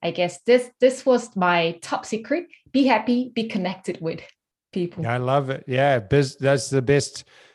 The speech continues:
Speaker 2: best visit, business advice of the year there,
Speaker 1: <laughs>
Speaker 2: everything you just said. So
Speaker 1: Woo!
Speaker 2: thank you so much for sharing. It's really, really cool. And I know a lot of people get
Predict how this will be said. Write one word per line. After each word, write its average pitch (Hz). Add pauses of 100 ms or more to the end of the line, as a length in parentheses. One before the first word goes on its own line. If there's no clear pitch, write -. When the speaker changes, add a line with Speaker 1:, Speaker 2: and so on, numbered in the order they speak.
(120)
Speaker 2:
best 143
visit, 143
business 131
advice 127
of 113
the 123
year 127
there, 120
Speaker 1:
<laughs> 247
Speaker 2:
everything 123
you 120
just 113
said. 120
So 113
Speaker 1:
Woo! 508
Speaker 2:
thank 165
you 160
so 151
much 151
for 131
sharing. 139
It's 127
really, 135
really 127
cool. 127
And 117
I 127
know 120
a 120
lot 117
of 110
people 120
get 120